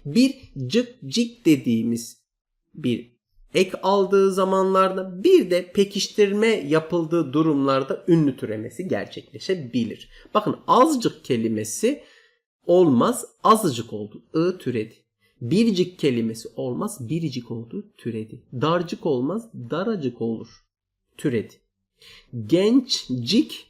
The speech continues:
neye dönüştü? Gencecik. Dikkat ederseniz daha anlatmadık ama aynı zamanda burada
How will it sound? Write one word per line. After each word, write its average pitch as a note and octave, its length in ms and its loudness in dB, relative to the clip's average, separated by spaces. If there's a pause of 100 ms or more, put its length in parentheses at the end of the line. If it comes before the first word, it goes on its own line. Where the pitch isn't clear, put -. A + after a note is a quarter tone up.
(140)
neye F#3 280 0
dönüştü? F3 340 2
Gencecik. D3 720 0
Dikkat - 360 -4
ederseniz G3+ 720 -2
daha E3 180 2
anlatmadık F#3+ 720 0
ama G3 320 0 (180)
aynı G3 220 4
zamanda D3+ 500 2
burada D#3 520 4